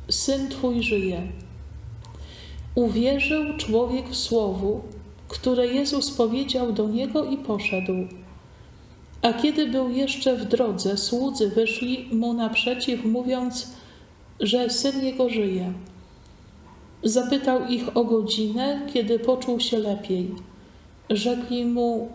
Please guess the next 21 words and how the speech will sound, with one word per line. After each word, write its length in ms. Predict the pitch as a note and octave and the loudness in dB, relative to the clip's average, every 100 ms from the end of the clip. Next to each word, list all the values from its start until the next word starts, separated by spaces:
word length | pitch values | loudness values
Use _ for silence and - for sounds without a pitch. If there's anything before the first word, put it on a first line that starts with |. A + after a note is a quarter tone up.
| - | -12
"Wczoraj 720 | - - B3 B3 C4+ D4 C#4+ | -10 0 2 4 2 2 0
około 380 | A3 B3+ A#3+ A#3+ | 2 4 4 4
godziny 520 | A#3+ A3+ A#3+ A#3+ A3 | 4 2 0 0 0
siódmej 640 | - B3 A3+ B3 C4 C#4 C#4+ C#4+ - - - - | 0 -2 0 0 2 2 0 -6 -12 -20 -20 0
opuściła 720 | B3 B3 A3+ - - B3+ B3+ | 2 4 2 0 0 0 2
go 160 | A#3 A3+ | 2 4
gorączka". 680 | A3+ G#3+ F#3+ F#3 - E3 F3+ - - - - - - - - - - - | 4 2 0 -2 -2 -4 -6 -8 -18 -20 -20 -20 -20 -20 -20 -20 -20 2
Poznał 460 | B3+ A3 A3 G#3 G3+ | 4 4 2 2 4
więc 420 | G#3+ G#3 G#3 - | 2 2 0 2
ojciec, 720 | B3+ B3+ - C4 B3+ - - | 2 0 0 -2 -2 -8 -4
że 320 | A3 G#3+ A#3 | -2 2 2
było 300 | A3 C4 B3+ | 2 2 2
to 220 | B3+ A#3 G#3+ | 2 0 2
o 120 | A3 | 2
tej 320 | B3+ C4+ A3+ | 2 2 2
godzinie, 640 | G3+ F#3 G3+ G3+ A#3 C#4 - - - - - | 2 2 0 0 0 -2 -6 -14 -18 -20 -10
kiedy 280 | - A#3+ A#3+ | 0 2 2
Jezus 420 | B3+ C4+ C4+ B3 | 2 0 0 0
rzekł 480 | G#3 G#3 B3+ B3 A#3+ | 0 2 2 2 0
do 140 | A3+ A3 | 2 2
niego: 500 | B3+ B3 B3+ B3 | 0 0 0 0